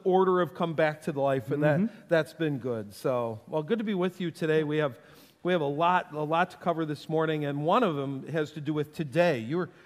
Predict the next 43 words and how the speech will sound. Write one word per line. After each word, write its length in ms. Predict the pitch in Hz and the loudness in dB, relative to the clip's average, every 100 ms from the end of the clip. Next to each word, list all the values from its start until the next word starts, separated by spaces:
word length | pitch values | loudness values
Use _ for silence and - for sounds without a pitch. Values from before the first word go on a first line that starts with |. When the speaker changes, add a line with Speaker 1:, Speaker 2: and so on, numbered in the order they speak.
| _ | _
Speaker 1:
you're 120 | 180 | 2
back 300 | 196 196 202 - | 4 4 2 0
to 100 | 185 | -4
Revive. 560 | 147 135 160 214 110 - _ - | -2 0 0 0 -4 -10 _ 0
Speaker 2:
Yes, 360 | 208 165 - - _ | 0 0 -6 -18 _
uh, 40 | 139 | -4
I 160 | 131 | -2
sent 220 | 135 180 170 | -2 -2 0
out 140 | 175 | 2
a 40 | 170 | 2
message 340 | 175 170 139 - | 0 -2 -4 0
on 180 | 160 | 2
Remind 480 | 170 165 147 143 175 | 2 2 2 2 0
yesterday. 500 | 147 143 - 143 156 - - - | -2 -4 -4 -2 -4 -8 -20 -14
So 100 | 120 | -12
if 100 | 104 | -10
you 220 | 104 107 | -12 -8
aren't 300 | 139 147 156 | -2 0 0
signed 220 | - 151 151 | -2 -2 -2
up 100 | 143 | -2
for 140 | 147 | -4
Remind, 400 | 143 135 139 139 | -2 0 0 -4
especially 800 | 110 - 139 143 151 143 135 117 - - | -8 -6 -6 -4 -4 -2 -4 -8 -12 -4
eighth 240 | 151 147 | -4 -2
grade 260 | 156 151 147 | -2 -2 -2
parents 400 | 156 143 139 - | -2 -2 -6 -10
who 240 | 139 127 | -8 -6
are 180 | 123 - - | -6 -10 -12
eighth 200 | 135 131 | -12 -10
grade 360 | 147 131 120 107 | -8 -8 -10 -14
becoming 380 | 127 143 135 120 | -14 -8 -8 -6
freshmen, 460 | 135 147 - 139 139 - - _ - | -6 -6 -6 -8 -10 -20 -20 _ -6
um, 420 | 127 120 110 104 - - - 117 | -4 -4 -6 -10 -16 -20 -18 -6
make 220 | 131 135 | -4 -4
sure 120 | 147 | -4
you 80 | 131 | -6
get 140 | 139 | -6
signed 220 | - 131 | -4 -4
up 100 | 131 | -4
for 100 | - | -8
the 80 | 123 | -10
Revive 540 | 113 113 113 120 147 151 | -8 -8 0 2 2 2
Remind. 360 | 160 175 196 | 0 -2 -2